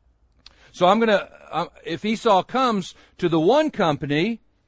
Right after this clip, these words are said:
and smites it, then the other will be left to escape. That was his plan. And oh yeah, "Now I'll pray.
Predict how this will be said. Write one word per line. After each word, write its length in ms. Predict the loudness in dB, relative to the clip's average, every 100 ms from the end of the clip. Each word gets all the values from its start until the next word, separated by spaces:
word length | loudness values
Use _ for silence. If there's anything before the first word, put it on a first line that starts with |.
| -10
and 160 | -10
smites 540 | -10 -2 2 2 0 0
it, 160 | -2 -2 _ 0
then 340 | 2 2 -2
the 200 | -4 -2
other 580 | 2 2 4 2 -2 -6
will 200 | -4 -2
be 160 | 0 0
left 480 | 0 0 0 -4 -20 -10
to 180 | -4 -4
escape. 560 | -2 0 2 0 -4 _ _ _ _ _ _ _ _ _ _ _ _ _ _ _ _ _ _ _ _
That 180 | -4 -2
was 140 | -2 -6
his 160 | -10
plan. 560 | -8 -8 -8 -10 -14 -18 _ _ _ _ _ _ _ _ _ _ _ _ _ _ _ _ _ _ _ _ _ _ _ _ _ -2
And 140 | 4
oh 140 | 6 6
yeah, 380 | 6 4 2 -4 _ _ _ _ _ _ _ _
"Now 400 | -8 0 2 4
I'll 180 | 4 4
pray. 520 | 2 0 2 0 -2